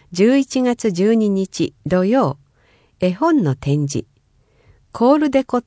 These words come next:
ト賞受賞作品。四日金曜は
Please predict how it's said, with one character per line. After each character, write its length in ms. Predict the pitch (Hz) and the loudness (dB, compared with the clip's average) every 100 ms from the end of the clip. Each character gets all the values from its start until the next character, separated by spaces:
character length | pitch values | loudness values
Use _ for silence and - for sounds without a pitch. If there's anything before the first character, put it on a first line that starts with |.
| _ | _
ト 100 | 226 | -8
賞 380 | - 135 117 - - | -4 -4 -4 -6 -10
受 200 | - 143 | -6 -2
賞 300 | - 269 262 | 0 0 0
作 300 | 233 - 139 | -6 -6 -8
品。 260 | - - - _ _ _ _ _ _ _ _ _ | -8 -12 -16 _ _ _ _ _ _ _ _ _
四 220 | - 185 - - | -2 -2 -2 -6
日 160 | 269 | -6
金 320 | 247 - 285 330 | -4 2 4 4
曜 220 | 311 277 | 2 0
は 160 | 302 | -2